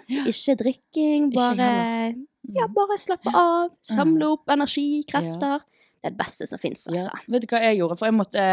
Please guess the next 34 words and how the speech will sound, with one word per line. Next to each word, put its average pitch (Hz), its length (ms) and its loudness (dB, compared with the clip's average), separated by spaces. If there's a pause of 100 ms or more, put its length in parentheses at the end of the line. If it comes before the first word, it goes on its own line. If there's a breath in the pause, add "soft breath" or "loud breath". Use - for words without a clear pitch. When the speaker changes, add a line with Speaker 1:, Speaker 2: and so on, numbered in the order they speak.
Speaker 1:
jeg 208 80 2
var 190 140 2
jo 185 120 2
edru 170 280 0
før 175 140 -2
jeg 165 100 0
måtte 151 580 -2
hente 156 320 -4
mamma 143 260 0
og 147 60 -6
pappa 135 220 -10
på 139 160 -12
flyplassen 170 840 -8
natt 190 80 2
Speaker 2:
Ja. 180 160 -2 (160)
Speaker 1:
til 294 120 2
søndag, 156 360 -4
for 190 80 -10
de 180 80 0
har 156 80 2
vært - 300 -6
i 226 80 -4
Granca, 247 500 -2 (220)
helt 214 180 4
Speaker 2:
Mhm. 85 60 -2 (100)
Speaker 1:
spontant. 240 280 2 (840 loud breath)
Så, - 140 0
eh, 247 480 6
vet 269 140 0
du 262 60 -10
hva 294 140 2
jeg 233 80 6
gjorde 233 200 6
da? 254 160 6